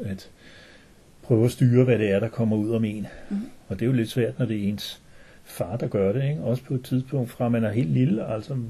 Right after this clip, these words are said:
Speaker 1: man kan jo ikke som, som etårig hå-, hå-, håndtere, at farmand render rundt med en mobiltelefon op i
Speaker 2: Mhm.
Speaker 1: næsen på en eller andre steder. Øh, så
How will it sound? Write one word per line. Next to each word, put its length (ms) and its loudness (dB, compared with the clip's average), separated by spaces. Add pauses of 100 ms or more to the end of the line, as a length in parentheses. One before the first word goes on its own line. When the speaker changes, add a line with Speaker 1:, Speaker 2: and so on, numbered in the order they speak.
(100)
Speaker 1:
man 160 -4
kan 160 -2
jo 100 0
ikke 140 -4
som, 240 -2 (540)
som 220 -4
etårig 440 2
hå-, 240 -6
hå-, 200 0 (560)
håndtere, 600 -2
at 80 -2
farmand 440 -4
render 160 -4
rundt 280 -6
med 120 -2
en 60 0
mobiltelefon 800 -4
op 100 -2
i 60 -2
Speaker 2:
Mhm. 100 2
Speaker 1:
næsen 260 -6
på 100 -10
en 220 -6
eller 240 -6 (260)
andre 220 0
steder. 280 -2 (640)
Øh, 560 0 (280)
så 340 -2